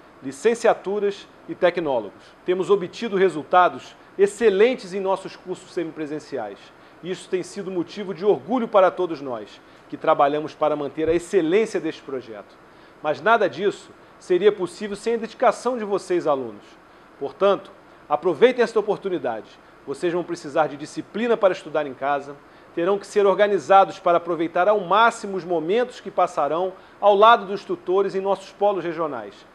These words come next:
Mas tenham certeza de que o esforço será recompensado, pois vocês terão uma formação sólida e de qualidade reconhecida pelo mercado de trabalho.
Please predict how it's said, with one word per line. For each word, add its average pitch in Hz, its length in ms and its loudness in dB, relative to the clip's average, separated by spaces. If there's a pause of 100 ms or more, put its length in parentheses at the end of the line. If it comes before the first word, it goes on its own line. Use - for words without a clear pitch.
(300)
Mas 156 200 -4
tenham 226 240 2
certeza 175 680 -2 (360)
de 135 120 -16
que 185 100 -16
o 180 60 -8
esforço 202 480 0
será 190 200 2
recompensado, 175 760 -4 (440)
pois 147 160 -6
vocês 170 320 -6
terão 170 260 -2
uma 180 100 -4
formação 160 480 -4
sólida 220 720 4 (260)
e 175 80 -10
de 151 80 -10
qualidade 196 560 4
reconhecida 202 880 -2
pelo 190 160 -2
mercado 165 420 -2
de 151 80 -10
trabalho. 131 440 -6